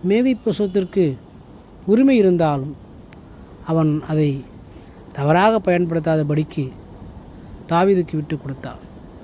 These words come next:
தாவீதிடத்திலே ஞானமாய் பேசினான். அவனுடைய நிலைமையை விவரித்து சொன்னான். நாமும் கூட நம்முடைய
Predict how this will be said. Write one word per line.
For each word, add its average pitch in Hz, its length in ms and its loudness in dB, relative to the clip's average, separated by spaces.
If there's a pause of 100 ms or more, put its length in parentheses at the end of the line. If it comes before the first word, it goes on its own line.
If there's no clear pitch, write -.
(540)
தாவீதிடத்திலே 190 840 2 (800)
ஞானமாய் 233 520 4
பேசினான். 143 440 -2 (1300)
அவனுடைய 147 540 0 (840)
நிலைமையை 240 480 6
விவரித்து 196 480 2
சொன்னான். 135 360 -6 (1400)
நாமும் 175 340 2
கூட 190 300 4
நம்முடைய 151 560 2